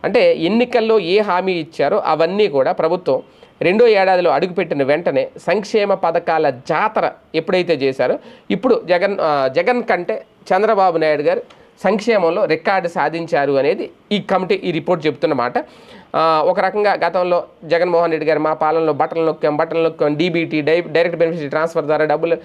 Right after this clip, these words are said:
పంపించాం" అని చెప్పుకున్నారు. కానీ ఇప్పుడు అదేం లేదు, అదంతా పక్కకెళ్ళిపోయింది. ఐదేళ్లలో రెండు పాయింట్ ఏడు సున్నా లక్షల కోట్లు నేరుగా లబ్ధిదారుల అకౌంట్లోకి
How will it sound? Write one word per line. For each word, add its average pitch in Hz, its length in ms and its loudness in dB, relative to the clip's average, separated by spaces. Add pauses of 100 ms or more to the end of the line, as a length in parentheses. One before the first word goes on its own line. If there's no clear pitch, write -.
(260)
పంపించాం" 170 440 0
అని 160 140 -2
చెప్పుకున్నారు. 147 420 -2
కానీ 170 200 -2
ఇప్పుడు 170 220 -4
అదేం 170 320 0
లేదు, 117 180 0
అదంతా 175 420 0
పక్కకెళ్ళిపోయింది. 110 640 -6 (760)
ఐదేళ్లలో 220 640 4 (180)
రెండు 196 280 2
పాయింట్ 196 320 0
ఏడు 185 180 0
సున్నా 175 240 -2
లక్షల 160 340 -2
కోట్లు 190 380 -2
నేరుగా 185 500 2 (400)
లబ్ధిదారుల 170 560 2
అకౌంట్లోకి 190 680 0